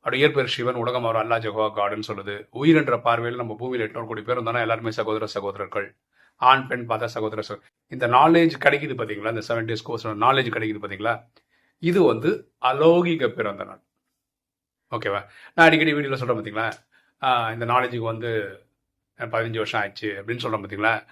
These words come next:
அப்போ நான் அலௌகிக பர்த்டேன்னு சொல்லிட்டு பதினஞ்சு வருஷம் பண்ணியிருக்கேன்.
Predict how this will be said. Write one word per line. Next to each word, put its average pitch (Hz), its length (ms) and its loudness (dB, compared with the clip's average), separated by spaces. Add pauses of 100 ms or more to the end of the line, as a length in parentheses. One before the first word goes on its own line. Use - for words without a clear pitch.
(120)
அப்போ 156 280 4
நான் 123 260 6
அலௌகிக 165 520 6
பர்த்டேன்னு 127 400 4
சொல்லிட்டு - 400 -4
பதினஞ்சு 123 220 -4
வருஷம் 107 520 -4 (260)
பண்ணியிருக்கேன். 101 380 -16